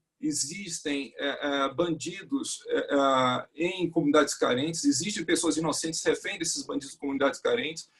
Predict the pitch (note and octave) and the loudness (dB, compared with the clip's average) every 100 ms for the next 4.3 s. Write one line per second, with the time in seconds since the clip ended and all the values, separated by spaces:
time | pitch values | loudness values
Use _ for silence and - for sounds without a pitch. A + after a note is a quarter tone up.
0 | _ _ - E3 E3 G#3+ F#3+ E3 E3 D#3+ | _ _ 4 6 6 2 2 4 2 2
1 | - D3 F3+ F#3+ E3+ D#3+ D3+ D3 C#3 C#3+ | 2 2 4 2 2 4 6 4 2 -2
2 | D3+ E3+ - - F#3+ E3+ D#3+ - G#3 G#3 | -2 -2 -6 -4 0 0 0 -4 -4 -2
3 | F3 D#3+ F3 A3 G#3 E3 - - E3 D3 | 2 4 2 0 0 0 0 -2 0 0
4 | G3+ G3+ - | -2 -6 -10